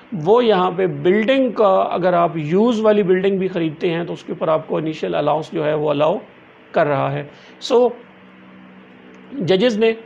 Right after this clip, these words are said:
सेक्शन जो, अ, सबसेक्शन फ़ाइव है उसको बेस बनाया और कहा गया कि इसके अंदर जो डेप्रिशिएबल एसेट्स की डेफिनेशन में जो एक्सक्लूजन है, यानी कि यहाँ पे उन्होंने वो लिस्ट दी है कि कौन कौन सी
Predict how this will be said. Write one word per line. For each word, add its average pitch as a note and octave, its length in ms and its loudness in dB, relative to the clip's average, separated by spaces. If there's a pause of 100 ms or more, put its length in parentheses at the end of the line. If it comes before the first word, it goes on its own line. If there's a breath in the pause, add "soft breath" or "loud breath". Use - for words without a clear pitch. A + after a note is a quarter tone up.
(320 loud breath)
सेक्शन A#3 560 0
जो, G#3 460 4 (120)
अ, D#3+ 220 2
सबसेक्शन G3+ 560 -2
फ़ाइव A3 320 2 (100)
है F3+ 200 -2 (380 loud breath)
उसको G#3+ 320 0
बेस F#3 360 2
बनाया G3 300 2
और F#3 220 0
कहा D#3+ 220 2
गया E3+ 240 2
कि D#3 100 -6
इसके F3 220 -6
अंदर E3+ 260 0
जो E3 140 -4
डेप्रिशिएबल F#3 1080 0
एसेट्स F3+ 480 -4
की G#3 160 -8
डेफिनेशन F3 640 -2
में F3 360 -2 (460 loud breath)
जो F3+ 140 0
एक्सक्लूजन A#3 720 2
है, C#3+ 220 -2
यानी E3+ 160 -2
कि F#3 80 0
यहाँ F3+ 260 2
पे F#3+ 100 0
उन्होंने G3 220 2
वो E3+ 120 0
लिस्ट F#3 260 -2
दी F#3+ 160 0
है E3 180 0
कि E3 120 -12
कौन G3+ 320 0
कौन F#3+ 240 0
सी G3 380 -4